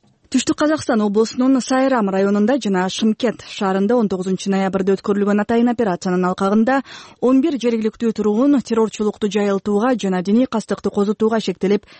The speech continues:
кармалышкан. Улуттук коопсуздук кызматынын облустук бөлүмү билдиргендей, кармалгандар WhatsApp, Telegram жана башка социалдык тармактар аркылуу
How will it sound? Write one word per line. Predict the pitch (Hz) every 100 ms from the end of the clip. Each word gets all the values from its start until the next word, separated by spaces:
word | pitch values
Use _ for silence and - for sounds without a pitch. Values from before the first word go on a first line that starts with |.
| _
кармалышкан. | - 233 185 175 - 170 147 - - - - - -
Улуттук | - 294 285 370
коопсуздук | 320 311 302 277 -
кызматынын | 214 196 196 202 202
облустук | 214 220 - 208
бөлүмү | 190 214 208 202 190 190
билдиргендей, | 196 196 208 220 226 302
кармалгандар | - 208 190 190 202 226 220
WhatsApp, | 233 240 262 - -
Telegram | - 226 220 190 170 175
жана | 196 208
башка | 214 -
социалдык | 285 - 233 214 -
тармактар | 214 202 - 196
аркылуу | 190 - 208 269